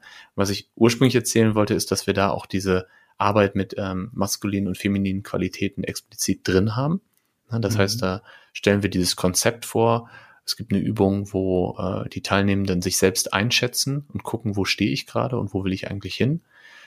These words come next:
Speaker 1: Und, äh, das habe ich, ähm, jedes Mal, wenn wir das Programm bisher gemacht haben, auch immer als sehr, sehr powerful wahrgenommen. Also, dass, ähm,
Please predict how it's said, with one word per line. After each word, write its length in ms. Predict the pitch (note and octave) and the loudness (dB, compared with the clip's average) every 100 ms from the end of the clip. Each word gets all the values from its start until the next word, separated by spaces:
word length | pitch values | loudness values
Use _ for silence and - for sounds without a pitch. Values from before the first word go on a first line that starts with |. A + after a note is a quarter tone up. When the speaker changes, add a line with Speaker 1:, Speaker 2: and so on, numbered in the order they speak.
| - _ _ _ - _ | -20 _ _ _ -20 _
Speaker 1:
Und, 540 | - G#2 G2+ G2+ - G2+ | 2 6 6 4 0 -2
äh, 200 | G2+ F#2+ | 0 0
das 280 | F#2+ - - - - | 0 -2 -6 -18 -14
habe 300 | - G#2+ G#2+ | -6 -4 -2
ich, 240 | G2+ - - | -4 -4 -2
ähm, 480 | G2 F#2+ F#2+ G2 G2+ | 0 0 0 -2 0
jedes 260 | G#2 G2+ | 2 4
Mal, 120 | G#2+ G2+ | 4 4
wenn 100 | G2+ | 4
wir 80 | |
das 140 | G2 - | 2 -2
Programm 300 | G2+ F#2+ G2+ | 0 2 4
bisher 240 | G2 G2 | 4 2
gemacht 360 | F#2+ F#2+ G2 - | 2 0 0 -2
haben, 220 | F#2 F2+ | -2 -2
auch 160 | - F2+ | -4 -4
immer 260 | F2+ F2 | -2 -2
als 360 | - F2 - - - | -4 -4 -8 -10 -20
sehr, 560 | - G#2 G2 G2 G2 G2+ | -16 -10 -8 2 8 8
sehr 120 | G2+ - | 8 2
powerful 760 | - F#2 F#2 - E2+ F2 - _ - | 4 4 4 2 0 0 -6 _ -8
wahrgenommen. 600 | F#2 F2+ F2+ F2 E2+ E2+ | 2 2 2 -2 -4 -6
Also, 180 | E2+ F2+ | -6 -6
dass, 320 | F2 F2 - | -6 -4 -4
ähm, 320 | F2 E2+ F2 | -4 -6 -6